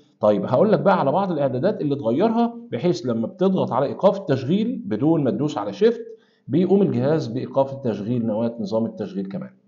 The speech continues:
أول حاجة هنعملها يا جماعة إن إحنا ندخل على control panel، هنفتح control panel كده، وبعدين ندوس على الزرار اللي هو فيو باي،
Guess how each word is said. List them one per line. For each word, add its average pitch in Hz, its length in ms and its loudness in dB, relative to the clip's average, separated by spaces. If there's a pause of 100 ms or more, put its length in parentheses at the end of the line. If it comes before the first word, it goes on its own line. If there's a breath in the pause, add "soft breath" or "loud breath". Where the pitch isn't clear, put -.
(120)
أول 247 180 6
حاجة 208 200 0
هنعملها 160 280 2
يا 123 60 0
جماعة 160 160 2
إن 165 80 -4
إحنا 147 200 -4
ندخل 147 280 -2
على 127 200 2
control 117 580 -2
panel، 95 280 -8 (140)
هنفتح - 380 -6
control 190 420 -4
panel 202 280 -4
كده، 170 320 -8 (240)
وبعدين 127 340 0
ندوس 127 380 -2
على 113 340 0
الزرار 101 420 -2
اللي 95 120 0
هو 101 100 0
فيو 101 240 -4
باي، 160 360 2